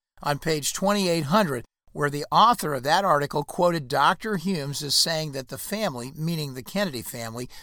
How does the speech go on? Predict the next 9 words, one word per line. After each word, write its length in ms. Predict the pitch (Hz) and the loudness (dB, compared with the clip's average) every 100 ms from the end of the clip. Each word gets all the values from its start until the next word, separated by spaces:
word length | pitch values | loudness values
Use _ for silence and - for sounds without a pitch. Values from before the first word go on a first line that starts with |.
| - | -18
told 280 | - 202 220 | 0 2 4
me 100 | 180 | 2
that 200 | 151 143 | -2 -4
they 140 | 170 196 | -2 0
wanted 400 | 196 185 180 156 | 2 2 2 -2
to 200 | 147 139 | -8 -8
inter 540 | 120 - 185 185 185 | -4 -2 2 2 2
the 100 | 175 | 0
brain 500 | 156 156 180 156 143 | -2 2 2 2 -2